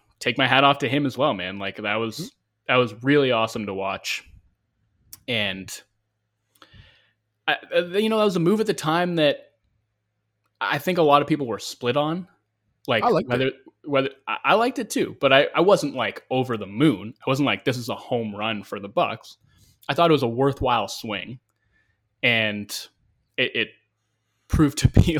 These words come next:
Speaker 1: like, very much the right move for this team. And on, on top of, you know, the, just the individual defense on K D, I think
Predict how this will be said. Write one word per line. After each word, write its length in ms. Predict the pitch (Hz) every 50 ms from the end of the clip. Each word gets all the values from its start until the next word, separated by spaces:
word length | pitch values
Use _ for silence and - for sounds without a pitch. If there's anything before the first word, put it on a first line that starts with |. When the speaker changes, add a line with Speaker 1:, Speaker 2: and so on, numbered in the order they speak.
| - -
Speaker 1:
like, 300 | 147 131 113 - - - - - - - - _
very 320 | - 131 143 135 135 135 139
much 240 | 131 120 117 - -
the 100 | 131 120
right 280 | 117 113 113 110 -
move 180 | 117 110 107 -
for 80 | -
this 220 | 110 107 101 - -
team. 260 | - - 92 - - -
And 200 | - 131 131 127 -
on, 260 | - 139 143 143 143 -
on 100 | 170 165
top 300 | 160 - 196 208 208 208
of, 300 | 196 175 151 - - - _ _ _ _ _ _ _ _ _ _ _
you 80 | - 160
know, 80 | 151
the, 100 | 135 139 131
just 180 | - 147 -
the 140 | - 156 -
individual 520 | 143 139 135 120 120 139 135 135 135 127 117
defense 420 | 110 127 127 - - 120 113 -
on 160 | 123 117 113
K 200 | - - 120 113
D, 420 | 113 131 170 147 101 98 107 - _ _ _ _ _ _ _ _ _ _ _ _ _
I 80 | - 123
think 460 | - - - 165 160 156 - - -